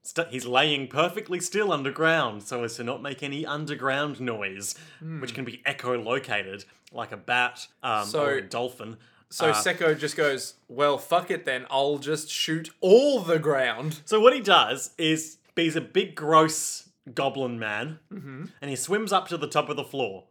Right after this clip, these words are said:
Speaker 2: God, that's fucking weird.
Speaker 1: <laughs>
Speaker 2: Yep, okay, yep.
Speaker 1: And he starts, like, chewing on the dirt, licking it up with his big dog tongue.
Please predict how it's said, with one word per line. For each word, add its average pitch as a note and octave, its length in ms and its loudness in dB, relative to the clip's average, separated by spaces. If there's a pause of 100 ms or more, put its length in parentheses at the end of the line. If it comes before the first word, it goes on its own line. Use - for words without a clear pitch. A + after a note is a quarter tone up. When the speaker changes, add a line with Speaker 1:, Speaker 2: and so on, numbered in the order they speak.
(120)
Speaker 2:
God, G3+ 360 -6
that's D3+ 220 -4
fucking D#3+ 440 -2
weird. - 280 2
Speaker 1:
<laughs> G3+ 440 4
Speaker 2:
Yep, F#3+ 260 4
okay, F#3 380 0
yep. D#3+ 320 2 (320)
Speaker 1:
And E3+ 140 0
he E3+ 80 0
starts, G#3+ 380 0
like, E3+ 200 2 (220)
chewing F3+ 460 8
on D3+ 160 2
the C#3 100 -2
dirt, D3 400 4
licking D3+ 240 0
it C3+ 100 -2
up C3+ 180 2
with B2+ 120 -4
his B2 120 -4
big A2 340 -8
dog B2 280 0
tongue. C3 400 -2